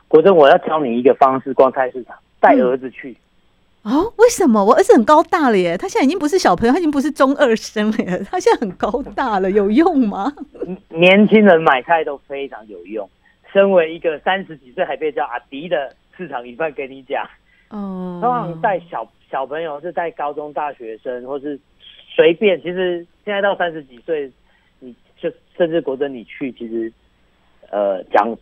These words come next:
Speaker 1: 嘴放软一点点，通常他们都还是会给你好价格，然后不懂就问，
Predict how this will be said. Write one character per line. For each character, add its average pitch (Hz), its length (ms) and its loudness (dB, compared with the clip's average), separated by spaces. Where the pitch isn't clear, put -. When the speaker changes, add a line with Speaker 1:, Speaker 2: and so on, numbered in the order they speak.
Speaker 1:
嘴 107 340 2
放 156 180 4
软 110 280 -2
一 139 80 -12
点 113 260 -12
点， 104 220 -12
通 123 120 -10
常 117 160 -8
他 113 160 -14
们 110 160 -16
都 110 100 -10
还 101 180 -14
是 110 140 -10
会 110 120 -6
给 92 140 -12
你 92 140 -16
好 - 200 -18
价 92 200 -6
格， 98 180 -8
然 98 100 -12
后 123 160 2
不 139 140 -2
懂 85 220 0
就 110 140 -2
问， 104 300 0